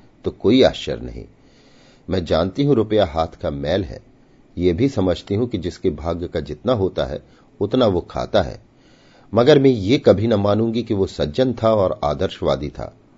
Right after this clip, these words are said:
और ये था, वो था। साफ साफ क्यों नहीं कहते, लंपट था, दगाबाज था। बस मेरा तुमसे कोई झगड़ा नहीं।" ढपोर शंख ने गर्म होकर कहा, "मैं ये नहीं मान सकता।" देवी जी भी गर्म होकर बोली,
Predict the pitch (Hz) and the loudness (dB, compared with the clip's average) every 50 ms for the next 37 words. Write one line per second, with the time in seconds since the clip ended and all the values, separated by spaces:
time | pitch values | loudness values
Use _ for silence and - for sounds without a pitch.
0 | _ _ - 76 71 62 64 62 67 92 117 127 123 110 117 110 110 107 87 71 | _ _ -2 -2 -2 -4 -8 -6 -2 0 2 2 2 0 0 -2 -2 -4 -8 -6
1 | 71 82 80 - - - - - - _ _ _ _ _ _ _ _ _ _ _ | -2 -2 -2 -2 -6 -12 -16 -18 -18 _ _ _ _ _ _ _ _ _ _ _
2 | _ _ _ _ - - 80 80 95 - - 156 165 160 - 113 101 90 87 87 | _ _ _ _ -2 2 4 4 4 2 0 -2 -2 -2 0 0 0 0 0 -2
3 | 92 92 - 85 78 78 - - 120 98 71 65 78 76 - 117 - - - 67 | -4 -4 -4 -6 -6 -4 -4 -2 -2 0 -2 -2 -4 2 2 2 2 2 -4 -8
4 | 60 52 58 - 76 69 76 80 73 64 76 78 98 110 - - - - - - | -8 -8 -4 -6 -4 0 0 0 0 2 2 0 0 0 -2 -8 -18 -20 -20 -20
5 | - _ _ _ _ _ _ _ _ _ - 69 71 87 98 - - - - _ | -20 _ _ _ _ _ _ _ _ _ -10 0 0 0 0 0 -4 -14 -20 _
6 | _ _ _ - 58 65 80 98 98 85 - 85 76 71 - 78 - - 65 64 | _ _ _ -14 -8 -4 -2 -2 -2 -2 -4 -6 -8 -8 -10 -10 -8 -8 -8 -8
7 | 60 - 64 64 65 82 104 113 71 57 57 53 - - _ _ _ _ _ _ | -8 -10 -12 -8 -4 -2 -2 -2 -2 -6 -10 -16 -18 -20 _ _ _ _ _ _
8 | _ _ _ _ _ _ _ _ _ _ _ - - 113 107 127 135 131 113 - | _ _ _ _ _ _ _ _ _ _ _ -6 -6 -4 2 6 6 6 6 4
9 | 123 117 110 - 101 101 90 78 78 78 73 - 110 113 110 82 67 73 73 - | 0 -2 -2 -4 -4 -4 -4 -4 -6 -6 -2 -2 0 0 0 -4 -6 -8 -12 -10
10 | 62 60 55 55 - 57 57 52 - - _ _ _ _ _ _ _ _ _ _ | -10 -12 -12 -12 -14 -14 -14 -14 -16 -18 _ _ _ _ _ _ _ _ _ _
11 | _ - 87 98 92 78 80 110 131 131 113 104 104 92 82 80 80 - - 69 | _ 0 2 2 2 4 6 6 8 8 6 4 4 2 2 0 0 -2 -6 -10
12 | - - - 60 55 - - _ _ _ _ _ _ _ _ _ _ _ _ _ | -12 -10 -10 -10 -10 -10 -12 _ _ _ _ _ _ _ _ _ _ _ _ _
13 | - _ _ _ _ _ - 90 117 123 123 120 123 107 104 110 101 85 95 120 | -20 _ _ _ _ _ -2 4 6 6 6 6 4 4 2 0 -2 0 0 -2
14 | 120 87 92 95 87 87 80 73 78 73 - 73 67 62 67 64 60 58 | -2 0 0 0 0 0 -2 -4 -8 -6 -6 -6 -6 -6 -8 -8 -8 -10